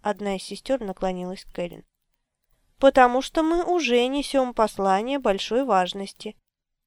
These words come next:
«Вы?» Она моргнула. «Да, величайшее и почётнейшее.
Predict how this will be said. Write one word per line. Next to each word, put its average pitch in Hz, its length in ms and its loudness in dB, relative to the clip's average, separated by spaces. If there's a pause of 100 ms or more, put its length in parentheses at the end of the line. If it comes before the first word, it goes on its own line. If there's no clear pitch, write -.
(120)
«Вы?» 185 400 -6 (880)
Она 196 220 -4
моргнула. 202 540 -6 (1080)
«Да, 285 400 0 (420)
величайшее 220 1040 -2 (440)
и 415 160 4
почётнейшее. 196 920 -4